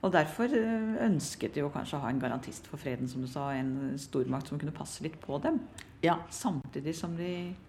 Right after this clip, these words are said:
Speaker 1: skulle være i et skandinavisk eller nordisk forsvarsforbund.
Speaker 2: Ja.
Speaker 1: Ja, men Sverige synes ikke noe om den ideen.
Speaker 2: Nei.
Speaker 1: Nei. <laughs>
Speaker 2: De synes ikke, hadde ikke de samme erfaringene med,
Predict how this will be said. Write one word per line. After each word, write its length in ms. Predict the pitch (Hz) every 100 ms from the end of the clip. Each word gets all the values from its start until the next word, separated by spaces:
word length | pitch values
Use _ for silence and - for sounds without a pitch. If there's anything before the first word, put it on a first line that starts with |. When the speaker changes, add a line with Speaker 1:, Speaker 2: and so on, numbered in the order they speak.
| - -
Speaker 1:
skulle 300 | - - 180
være 160 | 175 160
i 20 | 160
et 160 | 156 -
skandinavisk 580 | - 170 165 156 156
eller 120 | 170 170
nordisk 320 | 160 160 -
forsvarsforbund. 680 | 165 151 156 160 180 240 254 - - -
Speaker 2:
Ja. 120 | 196 - - - -
Speaker 1:
Ja, 140 | - - - -
men 100 | 175
Sverige 320 | - 120 143
synes 220 | 170 143 -
ikke 100 | 147
noe 120 | 139
om 100 | 143
den 160 | 120 127
ideen. 300 | 139 170 180 -
Speaker 2:
Nei. 320 | 165 180 - 208
Speaker 1:
Nei. 280 | 131 - - -
<laughs> 360 | 254 - 240 - 214 196 180 160
Speaker 2:
De 680 | - 170 175 175 180 180 180
synes 160 | 180 190
ikke, 300 | 175 - 139 147 151
hadde 220 | 160 208
ikke 260 | 135 - 180
de 80 | 214
samme 220 | 226 180
erfaringene 460 | 185 156 147 190 269 262
med, 880 | 196 190 190 190 190 190 185 185